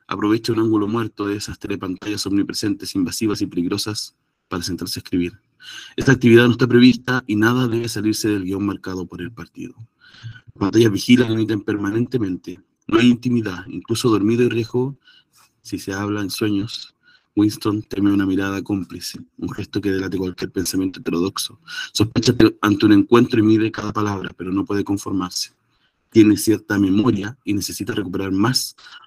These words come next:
para valorar el alcance de la manipulación histórica. En su trabajo le toca corregir noticias ya publicadas,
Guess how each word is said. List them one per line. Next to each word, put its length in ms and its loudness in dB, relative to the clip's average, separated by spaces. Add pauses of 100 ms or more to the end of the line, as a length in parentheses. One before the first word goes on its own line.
para 180 0
valorar 540 2
el 120 4
alcance 520 -2
de 100 0
la 80 -2
manipulación 680 -4
histórica. 640 -4 (600)
En 120 2
su 120 0
trabajo 360 4
le 80 4
toca 200 2
corregir 300 -2
noticias 460 2
ya 100 -2
publicadas, 840 -2